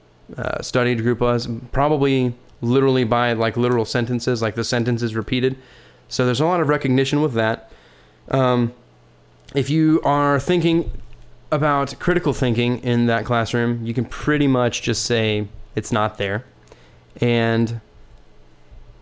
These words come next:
for the most part, what, the, the last question that I remember asking is, like, well, what if, like,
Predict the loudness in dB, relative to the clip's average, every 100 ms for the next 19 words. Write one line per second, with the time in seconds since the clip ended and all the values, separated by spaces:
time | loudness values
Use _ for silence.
0 | -20 -20 -20 _ -4 0 2 4 2 2
1 | 2 2 -2 -6 -12 -14 -16 -20 -20 -20
2 | -20 -20 -20 -20 -20 -20 -20 -6 -2 0
3 | 2 2 2 2 2 0 2 2 4 4
4 | 4 2 2 0 0 0 0 0 0 0
5 | -2 -2 0 2 4 4 2 2 2 0
6 | -4